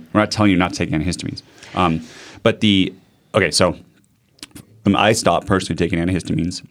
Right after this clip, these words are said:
And what I do is I take topical stuff or, um, not systemic stuff. So for the nose, I like Flonase. Um, there's, like, Nasacort,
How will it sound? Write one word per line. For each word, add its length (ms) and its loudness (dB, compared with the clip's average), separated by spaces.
And 320 2
what 200 0
I 120 0
do 340 2
is 260 0
I 140 -4
take 460 -6
topical 640 -2
stuff 260 -4
or, 240 4
um, 400 0
not 120 2
systemic 440 -4
stuff. 240 -6
So 240 2
for 100 -6
the 80 2
nose, 400 2
I 100 0
like 260 0
Flonase. 680 0
Um, 140 -2
there's, 140 -2
like, 100 -4
Nasacort, 640 0